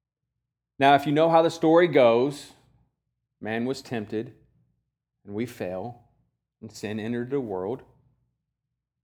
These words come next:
The word tells us that the ground is cursed by Adam, that it will produce thorns and thistles for us. And by the sweat of our brow,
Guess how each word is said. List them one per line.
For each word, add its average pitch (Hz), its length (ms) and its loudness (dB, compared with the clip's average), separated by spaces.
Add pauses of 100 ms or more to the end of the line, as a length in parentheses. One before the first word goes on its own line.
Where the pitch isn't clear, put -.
(640)
The 117 80 -4
word 139 360 2
tells 139 300 2
us 156 160 -4
that 135 160 -2
the 127 80 -6
ground 135 460 0
is 160 160 -4
cursed - 680 0 (680)
by 101 160 -4
Adam, 87 300 -8 (2250)
that 123 140 2
it 131 120 2
will 135 140 0
produce 151 420 0
thorns 170 460 0
and 160 180 -4
thistles 185 600 0 (280)
for 107 240 0
us. - 360 -12 (1900)
And 127 100 -6
by 139 140 6
the 135 100 2
sweat 160 380 2
of 165 120 2
our 170 120 4
brow, 151 640 6